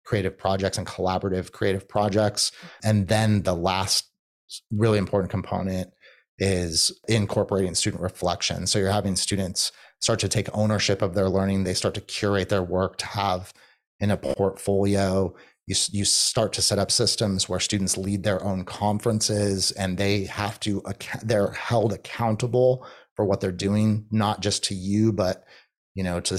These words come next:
to important stakeholders in their lives. I mean, if you build those components in, that's what I mean by eighty twenty. You know, I, I have nothing against game-based platforms and stuff like that, but that kind of stuff is not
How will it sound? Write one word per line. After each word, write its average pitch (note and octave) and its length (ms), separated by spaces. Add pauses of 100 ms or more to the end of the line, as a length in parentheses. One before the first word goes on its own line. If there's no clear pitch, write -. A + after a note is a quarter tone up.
(120)
to - 180
important F#2+ 400
stakeholders G2+ 720
in G2 80
their F2 160
lives. F#2 540
I - 320
mean, A2 40
if G2 60
you A2 80
build C#3 380
those A#2 260
components A2 580
in, B2 200
that's G#2+ 180
what A2 80
I G2 60
mean G2+ 200
by F#2+ 160
eighty G2 280
twenty. A2 560 (480)
You G2+ 100
know, F#2 480
I, G#2+ 200 (460)
I A2 100
have A2+ 220
nothing A2+ 360
against G2+ 520 (380)
game-based A2 840
platforms B2+ 600
and C3+ 100
stuff B2+ 240
like B2 140
that, C3 200
but G2+ 120
that A2 280
kind C3 160
of A#2+ 60
stuff B2 280
is F#2 120
not G2+ 340